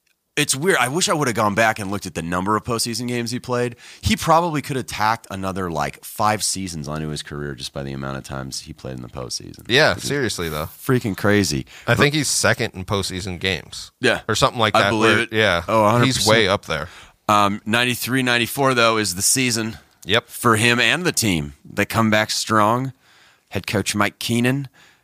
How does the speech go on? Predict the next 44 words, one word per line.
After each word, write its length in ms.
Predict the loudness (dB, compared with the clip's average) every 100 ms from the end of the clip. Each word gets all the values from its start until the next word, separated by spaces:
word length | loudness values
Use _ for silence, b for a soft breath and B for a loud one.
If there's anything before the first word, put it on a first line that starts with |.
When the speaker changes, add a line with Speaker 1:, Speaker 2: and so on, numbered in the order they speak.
| b
Speaker 1:
win 140 | 0
the 80 | 0
President's 560 | 0 2 2 2 -2 -2
Trophy, 520 | 0 0 0 -4 -8 -4
gets 160 | -2 2
them 120 | 4
eighty-four 420 | 4 4 2 -2
points 440 | 0 2 2 2 -2
and 120 | -2
then 160 | -4 -4
also 300 | -2 0 0
in 80 | 0
the 100 | 2
All-Star 540 | 2 2 0 0 -2
game. 400 | -4 -4 -4 -6 _ B B B B _ -2
Um, 800 | 0 2 0 0 -4 -8 -10 _ _ _ _ _ _ _ _ _ _ _ _ -4
basically, 540 | 0 2 2 2 2
what 160 | 2 4
happens 480 | 4 2 -4 -6
is 440 | -2 -2 0 0 -2 b b b b b b b
they 140 | 4 6
go 140 | 8
on 140 | 6 6
a 60 |
run 260 | 4 4 4
here, 200 | 0 -4
Chris. 480 | -6 -8 -6 -6 2
Speaker 2:
Well, 140 | 6
I 80 | 6
was 100 | 4
gonna 120 | 2
say, 240 | 4 4 4
and, 200 | 2 0
and 220 | -2 -2 0
New 100 | 0
York 360 | 4 2 4
really 280 | 2 4 2
backs 560 | 0 2 2 0 -8 -6
the 280 | -2 -2 -2
Rangers 580 | -4 -4 -6 -6 -8
this 240 | -8 -8 -6
year. 280 | -6 -8 -10
So 180 | -6 -2
they, 180 | -2